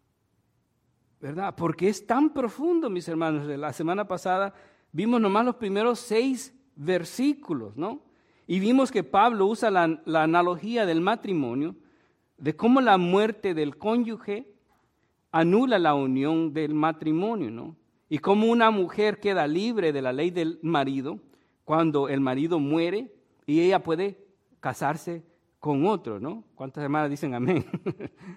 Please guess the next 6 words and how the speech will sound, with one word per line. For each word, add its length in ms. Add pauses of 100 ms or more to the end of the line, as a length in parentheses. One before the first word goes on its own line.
<laughs> 720
Nosotros 720
también, 760 (540)
nadie 380
dijo 180
amén. 260